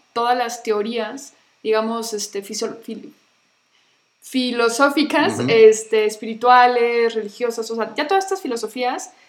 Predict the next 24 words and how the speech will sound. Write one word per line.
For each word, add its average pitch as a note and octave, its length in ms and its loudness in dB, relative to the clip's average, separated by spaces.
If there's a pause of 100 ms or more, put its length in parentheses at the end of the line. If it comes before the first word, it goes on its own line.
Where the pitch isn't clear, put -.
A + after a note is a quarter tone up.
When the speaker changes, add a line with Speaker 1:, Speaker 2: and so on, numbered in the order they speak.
(140)
Speaker 1:
digamos B3 320 -2
que - 80 -16
se A3+ 60 -8
están A3+ 360 -6
comprobando A3 600 -6
con A3 120 -8
la A3 60 -8
ciencia. C#4 340 -4 (140)
Van A#3 260 0
lento, D#4 360 -6 (480)
pero B3+ 160 2
al B3+ 100 2
final, C#4 380 0 (180)
ahí, C4+ 360 2
no D4 120 -2
me F#4 80 -2
acuerdo F4 200 -4
ahorita D#4 200 -6
qué D4+ 100 -8
científico C4+ 400 -4
fue A#3+ 120 -6
el A#3 60 -12
que B3 80 -4
dijo, A#3 320 -8